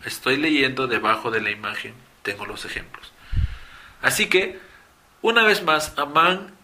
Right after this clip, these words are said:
and between quiere decir entre, pero depende si es de dos, entre dos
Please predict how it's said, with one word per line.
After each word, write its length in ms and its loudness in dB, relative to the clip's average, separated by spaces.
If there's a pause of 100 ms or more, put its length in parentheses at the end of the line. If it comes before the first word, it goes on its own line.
and 220 0
between 540 -2 (140)
quiere 180 0
decir 300 0
entre, 520 -4
pero 220 -6
depende 440 -4
si 160 -10
es 100 -14
de 120 -4
dos, 440 -4
entre 280 -4
dos 260 -4